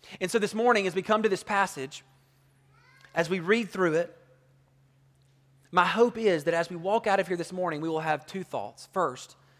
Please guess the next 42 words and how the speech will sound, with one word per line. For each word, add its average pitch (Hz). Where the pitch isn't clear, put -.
that 160
we 185
will 185
celebrate 165
the 151
fact 160
that 151
the 151
salvation 170
we 170
had, 147
the, 147
the 151
salvation 180
that 151
we 143
have 147
is 143
not 165
something 135
that 147
we 190
have 156
done, 147
and 143
therefore 170
we 175
can 165
gladly 170
say, 156
"Soli 175
Deo 147
Gloria," 131
in 120
our 113
salvation, 113
to -
the 110
glory 120
of 107
God 95
alone. 113